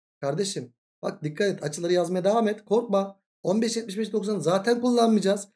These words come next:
E hocam iki iç açı bir dış açı olduğundan. Aha burası da on beş. Aa ikiz kenar çıktı.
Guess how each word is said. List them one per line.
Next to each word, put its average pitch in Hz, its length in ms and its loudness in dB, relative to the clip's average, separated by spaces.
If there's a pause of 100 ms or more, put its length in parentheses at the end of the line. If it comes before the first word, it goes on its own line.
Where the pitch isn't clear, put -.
(300)
E 185 60 2
hocam 226 340 4
iki 247 220 -2
iç 247 120 0
açı 240 200 0
bir 233 160 2
dış 214 140 -2
açı 220 180 2
olduğundan. 190 340 0
Aha 202 260 2
burası 233 260 4
da 233 60 4
on 208 160 2
beş. 208 160 -2
Aa 247 440 4
ikiz 208 240 -6
kenar 233 340 2
çıktı. 196 460 0